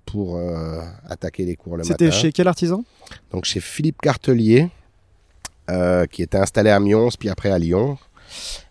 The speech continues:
Speaker 1: Et, euh, et voilà, donc, euh, en apprentissage, ouais, je pense que j'avais une moyenne de quatre-vingt-dix heures par semaine.
Speaker 2: Oui, ce qui est colossal.
Speaker 1: Ce qui est pas mal, ben, euh,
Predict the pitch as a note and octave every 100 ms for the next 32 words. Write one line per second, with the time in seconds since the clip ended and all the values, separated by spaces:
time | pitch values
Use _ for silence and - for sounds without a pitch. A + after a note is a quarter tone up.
0 | - - G2+ F#2+ F#2 F2 E2 D#2+ D#2+ D#2
1 | D2+ - E2 D#2+ D#2+ G#2+ F#2+ E2+ - D#2+
2 | D#2+ F2+ - E2+ - A#2 A2 F2+ G2+ G2
3 | E2+ - G2+ - G#2+ F#2 F#2 F#2+ F#2+ F2+
4 | G2 G#2 F#2 G#2 - G2 F#2+ F2 E2+ F2
5 | F2 F2 - D#2 D2+ D#2+ _ _ _ _
6 | - G3+ D#3 D#3 C#3 E3+ F3 D3+ A#2 -
7 | - F2 F#2 F2+ F2+ - C3+ B2+ A#2 G2+
8 | G2+ F#2+ F2+ E2 D#2